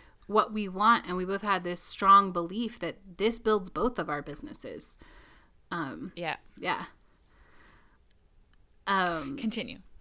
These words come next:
Speaker 1: oh, so we were talking about
Speaker 2: <laughs>
Speaker 1: resonating. I'm like, "Where were we?" Resonating. And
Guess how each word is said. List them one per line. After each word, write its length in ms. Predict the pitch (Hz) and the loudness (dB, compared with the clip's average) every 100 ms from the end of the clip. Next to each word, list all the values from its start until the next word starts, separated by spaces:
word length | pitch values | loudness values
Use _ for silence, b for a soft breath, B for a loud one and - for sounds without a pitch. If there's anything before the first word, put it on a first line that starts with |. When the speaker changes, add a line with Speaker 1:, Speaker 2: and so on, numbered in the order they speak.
| - - | 0 8
Speaker 1:
oh, 200 | 247 202 | 8 8
so 140 | 262 | 6
we 60 | 269 | 10
were 40 | |
talking 300 | 302 285 302 | 12 12 12
about 220 | 277 220 | 12 10
Speaker 2:
<laughs> 80 | 220 | 10
Speaker 1:
resonating. 500 | 220 214 202 196 190 | 8 6 2 0 0
I'm 100 | 185 | -2
like, 180 | 190 180 | -2 -4
"Where 160 | 202 202 | -6 -4
were 160 | 233 | -2
we?" 160 | 220 - | -4 -2
Resonating. 800 | 214 220 214 208 170 165 156 151 | 4 4 4 0 -2 -4 -8 -4
And 380 | 208 208 202 | 0 0 0